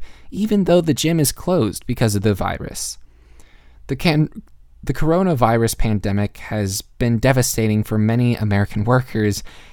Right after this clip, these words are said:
and a record number of people have filed for unemployment benefits. Small businesses that have had to shut down because of the pandemic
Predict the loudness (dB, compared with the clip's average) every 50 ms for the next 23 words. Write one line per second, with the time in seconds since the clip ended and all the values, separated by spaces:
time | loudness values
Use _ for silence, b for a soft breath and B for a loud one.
0 | B -4 -2 0 0 0 0 0 0 0 -2 -2 -2 -2 0 0 0 0 2 2
1 | 0 0 0 -2 -2 0 0 0 0 -2 -2 -2 -4 -6 -6 -6 -4 -4 -2 0
2 | 0 0 -2 -2 -4 -6 -4 -2 -2 0 0 -2 -2 -4 -4 -4 -4 -4 -4 -6
3 | -4 -2 -2 -2 -2 -2 -6 -10 -12 -14 -14 -14 -14 b b b b b b b
4 | b b b -10 -4 -2 -2 -2 -2 -2 -2 0 0 0 0 0 -2 -2 0 -2
5 | -2 0 -2 -2 -2 0 2 2 0 0 -4 -8 -6 -6 -6 -6 -4 -2 -2 -2
6 | -2 -2 -4 -4 -4 -4 -2 -2 -2 -4 -4 -4 -4 -2 0 0 0 -2 -2 -2
7 | -2 -2 -2 -2 -4 -4 -2 -2 -2 -2 -4 -6 -4 -2 0 0 0 -2 -2 B